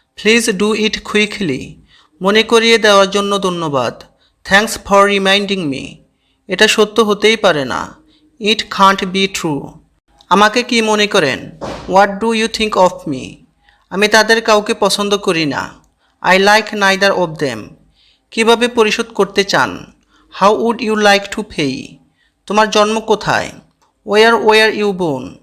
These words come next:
আপনি কিসে আগ্রহী, what are you interested in? আমার কি কিছু আনতে হবে, do I need to bring anything?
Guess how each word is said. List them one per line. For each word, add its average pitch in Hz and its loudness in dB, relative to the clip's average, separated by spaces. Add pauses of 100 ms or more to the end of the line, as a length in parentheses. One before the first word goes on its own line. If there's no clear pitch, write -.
(920)
আপনি 185 0
কিসে 233 2
আগ্রহী, 170 -2 (500)
what 196 2
are 233 0
you 247 0 (120)
interested 226 0 (200)
in? 113 -6 (760)
আমার 208 0
কি 247 -6
কিছু 247 -2
আনতে 202 0
হবে, 233 0 (600)
do 175 -2
I 233 4
need 233 -2 (100)
to 240 -2
bring 220 -2 (120)
anything? 233 -4